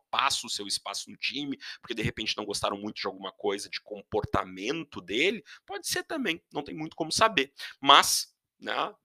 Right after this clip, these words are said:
pra início é muito legal, se a gente vê que isso vai, né, que ele vai subindo nesse depth chart nos próximos jogos, tudo bem,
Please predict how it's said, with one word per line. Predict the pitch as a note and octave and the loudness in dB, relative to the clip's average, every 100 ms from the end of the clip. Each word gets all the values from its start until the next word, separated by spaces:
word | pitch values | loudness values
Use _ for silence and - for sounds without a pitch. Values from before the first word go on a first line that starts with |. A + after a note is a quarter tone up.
| _ | _
pra | F3 | 6
início | F3+ F#3 - | 6 4 0
é | G3 | 0
muito | F#3+ A#3 | -2 6
legal, | C4 F#3+ F3 - - | 8 10 8 4 -8
se | G4+ | -6
a | |
gente | C#4+ C#4+ C4 | -4 -4 2
vê | E3 | 2
que | E3 | 2
isso | E3+ - | -4 -2
vai, | C#3 C3 B2+ A#2 - - | 6 8 8 2 -8 -8
né, | A#2 | -4
que | B2 | -2
ele | |
vai | A2+ B2+ | -2 -2
subindo | - - C3 F#2 D3+ A3+ C3 | -2 -6 -10 -6 -2 -2 -2
nesse | A2 G#2+ - | -4 -8 -4
depth | A2 - | -6 -2
chart | - A#2 A2 - - | 0 0 0 -4 -10
nos | G#2+ | -8
próximos | - B2 - G3 | -6 -6 -6 -8
jogos, | G3+ A#3+ D4+ - - | 4 4 4 -2 -8
tudo | - G#4+ | -10 0
bem, | C3+ D#3 | 4 4